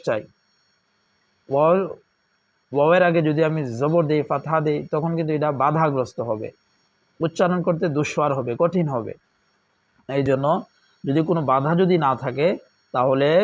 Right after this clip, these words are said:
ফেলে মাজির শেষের অক্ষর ফাতহার উপর মাবনি হবে। ফালু ওয়াও সবসময় কি চাই? পেশ চাই। আর আলিফ চাই সবসময় জবর, আর ইয়া চাই জের। তারপরে ফালনা, ফালতা,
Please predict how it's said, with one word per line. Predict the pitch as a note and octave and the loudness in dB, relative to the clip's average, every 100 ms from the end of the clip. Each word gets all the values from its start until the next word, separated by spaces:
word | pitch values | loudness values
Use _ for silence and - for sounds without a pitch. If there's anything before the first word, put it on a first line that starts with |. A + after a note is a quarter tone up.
| G#3+ - | 0 -8
ফেলে | C#3+ C3+ C3+ D3+ F3+ F3+ C3+ | -4 -2 2 4 2 0 -2
মাজির | C3 B2 C3 D#3 F3+ - | -2 0 0 2 2 -2
শেষের | - C#3+ C#3 | -6 -2 -2
অক্ষর | B2+ E3 G3 - | 0 0 0 0
ফাতহার | C3+ A#2 C3 B2 | -4 -2 -2 0
উপর | D3+ F#3 | 0 0
মাবনি | B2 G#2+ A2 | -2 -4 -6
হবে। | G2+ G2+ G2 _ _ _ _ _ _ E3 | -6 -8 -12 _ _ _ _ _ _ -4
ফালু | E3+ F3 F#3 D#3 | 0 2 2 2
ওয়াও | C3 D3+ E3 | 2 2 0
সবসময় | F3 - E3+ D#3+ | -4 -4 -4 -2
কি | E3+ D#3+ | -4 -2
চাই? | B2 G2+ _ _ _ _ D3 | -4 -6 _ _ _ _ 0
পেশ | D3+ C#3 - | 0 -2 -2
চাই। | C3 B2 - _ _ _ - | -2 -4 -10 _ _ _ -6
আর | A2 A2 G2+ - B2+ | -2 0 -2 -4 0
আলিফ | D#3 F3 E3+ - | 2 2 -2 -2
চাই | F3 D#3 | 0 0
সবসময় | D#3 C#3 D#3 D3 C3+ | -2 -6 -6 -4 0
জবর, | C#3+ C#3 C3+ C3 _ _ _ _ _ - | 2 2 0 -2 _ _ _ _ _ -10
আর | A#2+ | -2
ইয়া | C#3+ D#3 C#3 E3 | 2 2 0 0
চাই | F3 A3+ - _ _ A#2+ A2 | 0 0 -6 _ _ -12 -2
জের। | D3 C#3+ A#2+ - _ _ _ _ _ _ _ _ - | 2 2 0 -6 _ _ _ _ _ _ _ _ -6
তারপরে | C#3+ D3+ E3+ F#3+ F3+ | -4 0 2 2 2
ফালনা, | D3 E3 F3+ F3 F3 | 2 2 2 -2 0
ফালতা, | C3+ B2 A#2+ | -2 0 -6